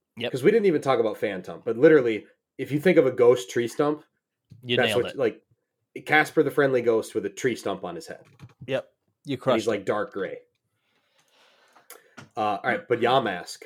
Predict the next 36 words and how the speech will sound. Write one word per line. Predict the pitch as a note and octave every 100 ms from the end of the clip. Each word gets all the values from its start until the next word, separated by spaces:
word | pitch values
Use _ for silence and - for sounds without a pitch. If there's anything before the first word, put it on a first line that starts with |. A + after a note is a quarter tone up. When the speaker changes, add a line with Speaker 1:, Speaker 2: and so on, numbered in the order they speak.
| _ _ _
Speaker 2:
This | A#2 D#3+ A#3
is, | F#3
like, | E3+ E3+ E3 -
a | B2
weird | A2 A2+ C3+ D#3+ E3 D3+ - _ _ _ -
looking | B2+ C#3+ C#3 B2+ A#2 A2 - B2+
ghost | A2 B2 C#3+ - A2
bird | G2 A#2 B2+ G#2+
guy | G2 F#2 F#2 F#2 F#2+ _ _ _ _
with, | B2+ A#2
like, | B2+ A2+
a, | A#2 A2 -
a | G2
bright, | F#2+ B2 B2 D3 D3 -
a |
big | A2 C3+ D3
bright | B2+ C3 B2+ B2
eye | A2 A2 G2
that | G2
almost | G2+ G#2 -
looks | G#2+
like | A2+
it | G#2+
has | G#2 F#2+
a | F#2 _
tear | - G#2 A2+
in | C3
the |
corner, | B2+ C#3 C#3+ F3 F3 _ _ -
Speaker 1:
Mm-hmm. | B2 G#2+ C3+ - _ _ -
Speaker 2:
carrying | - D3 E3+ D#3 C3+
a | G#2
small, | - A2+ A2 B2 B2+ A#2+
like, | G2+ F#2 -
clay | - A2+ G#2+
mask. | G2 F2+ D#2+ D2+ - -